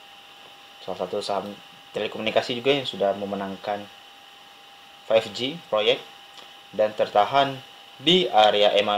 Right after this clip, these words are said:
lima puluh sesuai A R B-nya itu di seratus dua puluh dua. Jika kita lihat momentum biris, momentum distribusinya masih cukup kuat volumenya, maka, maka ada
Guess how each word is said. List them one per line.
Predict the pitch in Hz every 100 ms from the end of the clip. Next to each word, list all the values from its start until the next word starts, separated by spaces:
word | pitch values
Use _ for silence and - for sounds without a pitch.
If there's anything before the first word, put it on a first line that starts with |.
| 101
lima | 104 101 98
puluh | 104 127 160
sesuai | 120 101 92
A | 95
R | 95 95
B-nya | 101 104 104
itu | 135
di | 123
seratus | 120 92 90 107
dua | 90 85
puluh | - 82 80
dua. | 82 78 - - - - - - - - -
Jika | 98 98
kita | 104 107
lihat | 110 127
momentum | 120 107 101 110 104 104 104 95 - - - - - 104
biris, | 104 104 127 - - - - - - - - - -
momentum | 101 101 101
distribusinya | 101 101 98 104 117
masih | 127 110 95 101
cukup | 95 -
kuat | 107 120 -
volumenya, | 101 98 104 139 - - - - - -
maka, | - - 131 - - - - -
maka | 110 135
ada | 123